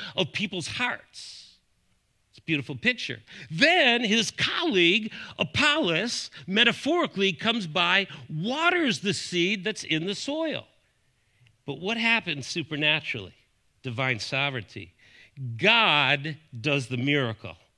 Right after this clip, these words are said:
He brings a harvest. He transforms a life. And that's the beautiful picture. Now, Jesus, uh, highlights this balance too, this partnership. In Acts chapter one, verse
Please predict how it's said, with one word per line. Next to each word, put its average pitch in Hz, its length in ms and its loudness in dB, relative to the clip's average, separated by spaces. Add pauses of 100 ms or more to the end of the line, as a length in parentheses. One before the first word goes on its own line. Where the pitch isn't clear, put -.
(800)
He 175 120 -2
brings 185 420 2
a 190 80 2
harvest. 214 1000 -2 (340)
He 202 140 2
transforms 226 880 2
a 190 60 -2
life. 175 800 -6 (420)
And 127 160 -6
that's 151 200 -2
the 151 80 -10
beautiful 139 420 -6
picture. - 540 -8 (380)
Now, 156 120 -2
Jesus, 170 880 2 (300)
uh, 143 200 -8
highlights 190 600 4
this 180 240 0
balance 170 540 2
too, 226 280 -2
this 147 180 -4
partnership. 170 720 -4 (380)
In 180 140 2
Acts 220 240 6
chapter 220 320 4
one, 214 340 0
verse 175 340 0